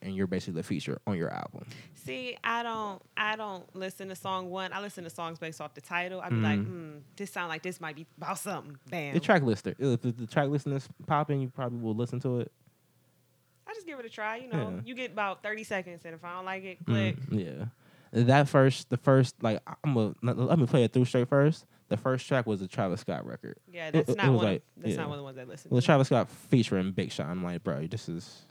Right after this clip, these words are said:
Speaker 1: starting off horrible." Yeah, is this your album or is this a Travis? Like, everybody has had Travis Scott on that album, so it's like, "Oh, let me get the Travis Scott record in there." It's like, it's basically just a prequel to Travis Scott's album. Like, "Oh, give me a Travis Scott record featuring you." All right, cool.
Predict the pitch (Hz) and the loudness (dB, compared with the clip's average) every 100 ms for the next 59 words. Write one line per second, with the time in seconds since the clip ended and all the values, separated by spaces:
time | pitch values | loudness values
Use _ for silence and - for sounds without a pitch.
0 | _ _ _ - - 92 80 - 87 65 | _ _ _ -8 -2 0 0 -2 -2 -2
1 | 71 87 - _ _ _ _ _ _ 156 | -4 -8 -12 _ _ _ _ _ _ 4
2 | 98 101 104 135 147 120 127 143 110 107 | 4 2 2 4 6 6 8 8 6 4
3 | 104 95 120 101 104 - 117 190 202 175 | 0 2 2 2 0 0 4 6 8 8
4 | 160 147 120 160 113 98 127 107 110 104 | 8 6 4 4 2 2 0 0 0 0
5 | 101 95 104 113 120 113 107 101 101 - | 0 -2 2 4 4 4 4 4 4 2
6 | 85 - 269 269 277 262 - 262 254 - | 2 6 6 6 2 2 4 6 6 4
7 | 247 214 202 202 185 175 170 156 135 90 | 4 4 4 4 4 4 6 6 6 2
8 | 123 104 117 104 80 85 - - - - | 2 4 2 2 -2 -4 -6 -16 -20 -20
9 | - - 92 113 90 76 85 - 78 69 | -8 -6 0 0 0 -4 -6 -8 -8 -8
10 | 76 - - - 50 - 50 50 - - | -8 -8 -10 -12 -14 -12 -12 -14 -16 -10
11 | 71 71 117 160 269 311 - 269 247 247 | -8 -4 -2 4 8 8 10 8 8 6
12 | 226 208 196 170 160 143 113 87 - - | 6 6 4 4 4 4 4 4 -2 -6
13 | _ _ - _ _ 349 170 - - - | _ _ -20 _ _ 0 2 2 -2 -6